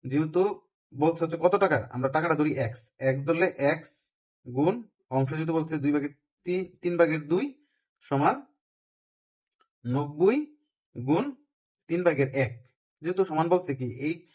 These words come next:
কত টাকার তিন ভাগের দুই অংশ, এক্স টাকার তিন ভাগের দুই অংশ নব্বই টাকার তিন ভাগের এক অংশের সমান। যদি আমরা এটা গুণ দিই, টু এক্স বাই থ্রি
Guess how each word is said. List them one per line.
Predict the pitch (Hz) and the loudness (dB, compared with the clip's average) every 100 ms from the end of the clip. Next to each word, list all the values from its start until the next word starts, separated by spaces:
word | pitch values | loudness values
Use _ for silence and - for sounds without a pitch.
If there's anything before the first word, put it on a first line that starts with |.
| _ _ 165 | _ _ -2
কত | 185 | 0
টাকার | 196 202 | 0 -2
তিন | 196 185 | 0 2
ভাগের | 170 151 | 2 2
দুই | 160 131 | 0 0
অংশ, | 135 131 110 - - 135 | -2 -2 -6 -10 -4 -4
এক্স | 135 | 2
টাকার | 180 180 | 2 4
তিন | 185 | 2
ভাগের | 175 175 | 2 2
দুই | 160 185 | 2 0
অংশ | 170 190 - 139 | 0 -8 -4 -2
নব্বই | 143 175 | 0 0
টাকার | 180 208 254 _ _ _ - | 2 0 -4 _ _ _ -6
তিন | 185 185 | -2 2
ভাগের | 175 175 160 | 2 2 0
এক | 180 | 0
অংশের | 170 170 - | 0 -2 -4
সমান। | 131 110 - _ _ - | -2 -2 -6 _ _ -10
যদি | 131 156 | -2 0
আমরা | 151 | 0
এটা | 147 143 | -2 -4
গুণ | 165 | -2
দিই, | 151 - _ _ _ _ _ _ _ | -2 -4 _ _ _ _ _ _ _
টু | 165 160 170 | 0 4 4
এক্স | - - 139 | 2 -6 2
বাই | 143 135 - | 2 2 -6
থ্রি | 151 | -4